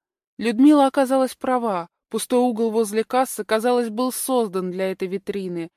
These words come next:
на вид лёгкой, словно парящей.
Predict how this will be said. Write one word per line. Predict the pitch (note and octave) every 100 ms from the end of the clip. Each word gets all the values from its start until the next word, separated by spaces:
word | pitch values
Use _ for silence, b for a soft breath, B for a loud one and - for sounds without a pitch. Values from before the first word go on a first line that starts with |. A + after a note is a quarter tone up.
| _
на | G3 G3+
вид | G#3 G3
лёгкой, | G3+ G#3+ A3+ - G3
словно | - A3 G#3+ G#3+
парящей. | G3+ A3+ A3+ G3 F#3 - E3+